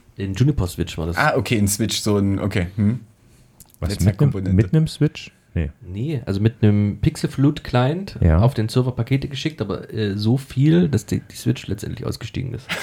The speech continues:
Speaker 3: Ups.
Speaker 2: <laughs> Schön.
Speaker 1: Hatte ich, glaub ich, im Video für, für das Infrastructure Review
Speaker 2: Mhm.
Speaker 1: mitgesehen, wenn ich mich
Speaker 3: Mhm.
Speaker 1: richtig erinnere.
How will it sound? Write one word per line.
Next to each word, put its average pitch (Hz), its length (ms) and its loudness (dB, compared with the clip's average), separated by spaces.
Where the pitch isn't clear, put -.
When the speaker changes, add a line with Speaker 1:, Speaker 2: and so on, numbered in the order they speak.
Speaker 3:
Ups. 156 320 2
Speaker 2:
<laughs> 151 40 -6
Schön. 104 340 0
Speaker 1:
Hatte 117 160 2
ich, 127 80 -2
glaub 113 180 4
ich, 110 200 4
im 101 840 0
Video 123 280 0
für, 101 600 0
für - 180 -12
das - 260 -8
Infrastructure 113 800 -4
Review 92 400 0
Speaker 2:
Mhm. 101 140 2
Speaker 1:
mitgesehen, 82 640 -4
wenn 90 100 -12
ich 90 80 -6
mich 87 160 -2
Speaker 3:
Mhm. 104 60 2
Speaker 1:
richtig 82 180 -4
erinnere. 80 380 -6